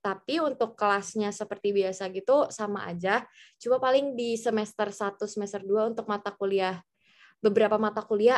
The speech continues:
ada yang punya kelas sendiri gitu. Dan paralel ini ketat banget. Kalau pas zaman aku itu,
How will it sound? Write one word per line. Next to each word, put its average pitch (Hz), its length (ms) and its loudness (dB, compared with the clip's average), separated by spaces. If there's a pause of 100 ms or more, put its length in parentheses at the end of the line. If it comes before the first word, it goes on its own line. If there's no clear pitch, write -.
ada 214 160 0
yang 226 240 0
punya 220 160 -4
kelas 190 320 -8
sendiri 190 320 -4
gitu. 180 400 -4
Dan 180 240 -4
paralel 190 560 -4
ini 202 240 -2
ketat 220 400 -6
banget. 196 400 -4 (1040)
Kalau 220 240 6
pas 220 240 0
zaman 202 320 2
aku 208 240 0
itu, 247 160 6